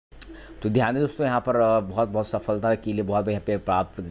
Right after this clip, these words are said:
करने के लिए बधाई आप सभी को यहाँ पे दी जा रही है। सीईटी बीएड यहाँ पे होता है इसकी परीक्षा और आपका नामांकन आपके द्वारा चयनित महाविद्यालय देख पा रहे हो दो वर्षीय बीएड पाठ्यक्रम के लिए अनुशंसित है। आप निम्नलिखित प्रमाण पत्रों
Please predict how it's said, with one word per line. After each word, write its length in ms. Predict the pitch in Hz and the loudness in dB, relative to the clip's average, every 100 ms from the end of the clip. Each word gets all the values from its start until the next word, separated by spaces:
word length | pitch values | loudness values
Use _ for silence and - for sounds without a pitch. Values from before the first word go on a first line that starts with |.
| 82 | -4
करने 220 | 98 101 | -2 -2
के 100 | 98 | -2
लिए 100 | 101 98 | -4 -2
बधाई 280 | 92 92 104 | -2 0 0
आप 80 | 98 | 0
सभी 200 | 98 95 | -4 -4
को 80 | 98 | -4
यहाँ 80 | 90 | -4
पे 60 | |
दी 140 | 90 95 | -4 0
जा 180 | 90 | 0
रही 100 | 90 | 2
है। 60 | 117 | 0
सीईटी 300 | 101 87 95 | -2 -4 -4
बीएड 280 | 85 90 87 | -4 -4 -2
यहाँ 140 | 87 | -6
पे 120 | 80 | -6
होता 100 | 87 | -6
है 60 | 85 | -6
इसकी 180 | - 87 | -6 -6
परीक्षा 440 | 80 80 - - - - - - | -6 -6 -6 -8 -10 -16 -12 0
और 120 | 101 | 2
आपका 240 | 107 - 143 | 2 0 -2
नामांकन 460 | 123 117 113 131 | 0 -2 -4 -2
आपके 300 | 113 110 - | -2 -2 -4
द्वारा 360 | 113 104 101 113 | -2 2 4 2
चयनित 400 | - 101 101 107 | 0 -2 -2 -4
महाविद्यालय 680 | 107 101 95 95 95 95 110 - - - - | -4 -2 -2 0 0 0 -4 -6 -18 -14 -6
देख 140 | 98 | -2
पा 120 | 110 | 2
रहे 80 | 101 | 2
हो 60 | 98 | 2
दो 80 | 107 | 2
वर्षीय 340 | 107 101 104 | 4 2 0
बीएड 200 | 92 107 | -2 0
पाठ्यक्रम 360 | 95 87 - 98 | 0 0 -2 -6
के 140 | 101 | -2
लिए 240 | 98 120 - | -2 -2 -2
अनुशंसित 760 | 95 95 98 - 98 92 110 113 | -4 -2 -4 -4 -4 -2 -4 0
है। 120 | 123 | 0
आप 280 | 131 92 95 | 2 0 0
निम्नलिखित 480 | 107 104 101 139 - - - - | -2 -2 -2 -4 -8 -16 -16 -4
प्रमाण 220 | 107 101 | -2 0
पत्रों 380 | 95 90 107 127 | 0 0 0 -2